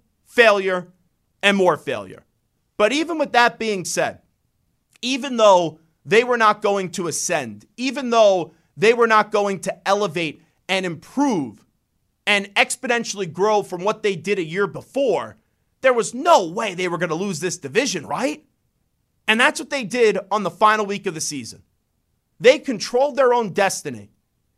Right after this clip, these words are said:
They were going up against Tennessee, where it was Ryan Tannehill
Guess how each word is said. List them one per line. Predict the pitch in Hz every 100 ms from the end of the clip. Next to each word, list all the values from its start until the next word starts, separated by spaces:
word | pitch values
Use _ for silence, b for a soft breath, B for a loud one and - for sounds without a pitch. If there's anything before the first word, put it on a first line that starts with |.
| _
They | 160 277
were | 311
going | 220 240 240 226
up | 220
against | 214 180 165 -
Tennessee, | - 240 233 - 190 123 - _ _ _ _ _ -
where | 196 214
it |
was | 190 143
Ryan | 180 233 269 247
Tannehill | - 233 208 151 117